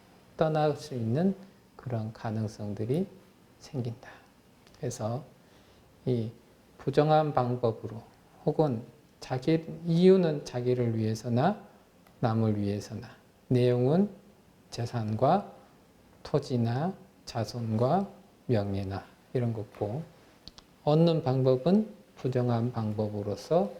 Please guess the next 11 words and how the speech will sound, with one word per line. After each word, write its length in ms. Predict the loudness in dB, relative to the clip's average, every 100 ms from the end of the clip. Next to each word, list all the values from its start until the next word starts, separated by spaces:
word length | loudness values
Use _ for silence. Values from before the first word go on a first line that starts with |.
| -18 -20 -20 -20
자기가 520 | -6 -4 -4 -4 -6 -10 -18 _ _ _ -12
잘 240 | -4 0
먹고 640 | 2 0 0 2 2 2 -8
잘 280 | -8 -2 -2
살고 800 | 0 0 -2 -2 0 0 -4 -4
유명한 540 | -2 0 0 0 -2 -4
사람이 520 | -6 -6 -4 -4 -6
되고 560 | -8 -10 -6 -4 -4 -8 -20 -20 -20 _ 0
이러한 320 | 2 0 -2
것들을 600 | -6 -4 -2 2 0 -2 -12 -20 _ -18
하지 500 | -8 -8 -4 -4